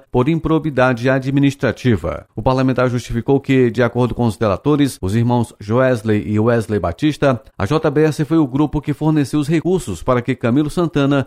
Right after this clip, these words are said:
vencesse as eleições e assumisse o governo do estado.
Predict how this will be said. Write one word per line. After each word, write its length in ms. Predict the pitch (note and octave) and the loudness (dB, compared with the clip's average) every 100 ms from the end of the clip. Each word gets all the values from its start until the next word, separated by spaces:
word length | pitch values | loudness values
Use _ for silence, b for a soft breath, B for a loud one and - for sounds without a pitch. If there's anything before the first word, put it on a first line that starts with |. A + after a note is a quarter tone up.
| b - | b -2
vencesse 480 | E3 D3 D#3+ D3+ | 0 0 0 0
as 140 | C#3+ B2+ | 0 0
eleições 580 | C#3+ A#2+ C3 C#3 C3+ - | 0 0 0 0 0 -4
e 80 | A2 | -2
assumisse 540 | B2+ - C#3+ B2+ B2 | -2 0 0 0 0
o 40 | C#3+ | 0
governo 440 | D3 G#2+ B2 A#2+ | 2 2 0 0
do 100 | F#2+ | 0
estado. 560 | F2+ - G2 E2 C#2 | -2 0 0 0 -10